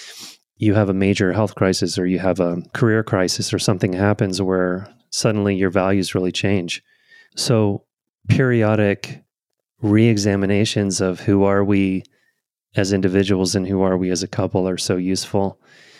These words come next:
And I think it's sort of like preventative maintenance for your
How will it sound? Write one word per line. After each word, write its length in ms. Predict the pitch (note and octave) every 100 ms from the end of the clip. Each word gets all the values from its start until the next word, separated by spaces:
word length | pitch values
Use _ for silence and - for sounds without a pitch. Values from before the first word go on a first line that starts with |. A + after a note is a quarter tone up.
| - - _ -
And 180 | G#2+ A2
I 80 |
think 220 | A#2 C#3 C#3+
it's 140 | -
sort 160 | C3 C3
of 100 | A#2
like 340 | G#2 G2 - _
preventative 640 | - G#2+ G#2+ G#2+ G2 -
maintenance 680 | G2+ G2+ G#2+ A2 A2+ - - - _
for 240 | - G2+
your 440 | G2 F#2+ F#2 G2+